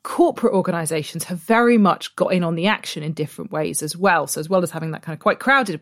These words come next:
marketplace, we've got corporate organisations. He said,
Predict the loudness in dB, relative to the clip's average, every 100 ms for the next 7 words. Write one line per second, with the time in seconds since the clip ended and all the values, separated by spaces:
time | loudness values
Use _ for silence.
0 | -4 -4 -4 -6 -4 -4 -4 -10 -18 -16
1 | -2 2 4 2 4 2 2 0 -2 -4
2 | -6 -8 -4 2 2 4 2 2